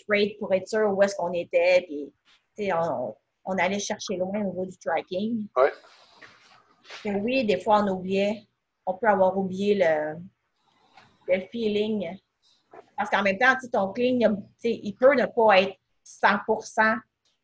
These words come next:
Speaker 1: techniquement parfait, mais Colin qui file bien.
Speaker 2: Ouais.
Speaker 1: Comme bien. Fait que tu
Speaker 2: Ouais.
Speaker 1: t'es, tu sais, il est peut-être pas cent pour cent parfait, mais tu, tu t'es senti solide en dessous, là.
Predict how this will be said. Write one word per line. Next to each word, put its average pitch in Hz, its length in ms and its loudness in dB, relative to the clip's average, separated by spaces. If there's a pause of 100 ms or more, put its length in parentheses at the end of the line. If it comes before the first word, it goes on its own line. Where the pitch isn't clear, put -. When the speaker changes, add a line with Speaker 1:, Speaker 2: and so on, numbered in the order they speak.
(420)
Speaker 1:
techniquement 254 720 4
parfait, 240 580 0 (1900)
mais 143 180 -6 (120)
Colin 202 520 6
qui - 120 -10
file 190 200 0
bien. 175 180 0 (1400)
Speaker 2:
Ouais. 233 200 8 (340)
Speaker 1:
Comme 220 300 2
bien. 160 220 -2 (760)
Fait 202 100 -10
que - 40 -20
tu 226 80 -6
Speaker 2:
Ouais. 226 100 4
Speaker 1:
t'es, 190 100 2
tu - 40 -10
sais, - 40 -20 (280)
il 247 180 0
est 214 140 0
peut-être 214 240 0
pas 262 120 6
cent 233 220 4
pour 220 140 -2
cent 202 180 0
parfait, 208 320 2
mais 202 160 0
tu, - 100 -16 (120)
tu - 120 -18
t'es 208 100 0
senti 190 360 0
solide 208 420 6
en 170 120 4
dessous, 226 300 -4
là. 196 120 0